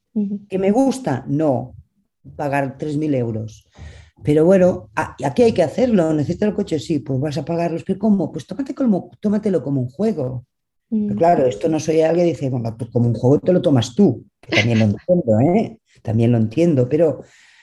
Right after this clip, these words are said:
Speaker 2: es, es, es hacer esos pasitos poco a poco, ¿no? Con más empatía hacia ti y con una emocionalita-, emocionalidad,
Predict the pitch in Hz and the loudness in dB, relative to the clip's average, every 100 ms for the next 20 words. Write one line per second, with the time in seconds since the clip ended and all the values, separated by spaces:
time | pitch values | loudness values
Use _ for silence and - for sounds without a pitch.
0 | _ _ _ - 196 185 226 - - _ | _ _ _ -4 0 2 2 0 -8 _
1 | _ _ - 175 - 185 202 185 202 190 | _ _ -2 -2 -2 0 2 4 4 4
2 | 165 180 - 156 135 117 - 139 - 165 | 2 0 -2 -4 -2 -2 -4 -6 -4 -2
3 | 139 135 127 117 107 110 208 233 - _ | 0 0 -2 -2 -4 -2 -2 -2 -10 _
4 | _ _ _ _ - - 175 160 175 226 | _ _ _ _ -20 -2 0 4 4 2
5 | - 247 220 190 170 160 143 156 156 185 | 2 2 2 0 0 0 0 -4 -2 -2
6 | 233 302 370 - 156 143 139 147 160 - | -2 -2 -8 -12 -10 -2 2 2 2 0
7 | 170 165 139 - 147 143 135 135 135 160 | 0 0 -2 -2 0 2 2 0 -2 -4
8 | - 151 139 131 - 143 135 135 139 170 | -2 -2 -2 -2 -4 -2 0 0 -2 -2
9 | 208 | -4